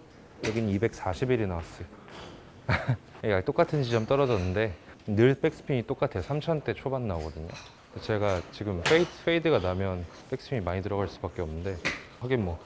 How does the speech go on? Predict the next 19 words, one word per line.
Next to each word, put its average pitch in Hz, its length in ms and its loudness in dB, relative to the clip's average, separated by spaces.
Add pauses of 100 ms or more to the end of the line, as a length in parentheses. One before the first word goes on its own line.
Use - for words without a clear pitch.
육안으로 123 380 6 (760)
백스핀 147 340 2
실측이 131 360 0
안 85 160 0
되니까 92 420 0 (240)
이상적으로 110 560 4
잡아주는 98 460 -2
것 87 80 -2
같고, 123 320 -8 (140)
근데 113 180 0
볼 151 200 4
스피드도 120 420 0
되게 85 280 -6 (960)
관용적으로 120 560 4
높게 101 260 0
잡아주니까 92 680 -2 (400)
추측되는 - 560 2
비거리가 107 460 2
상당히 147 520 -2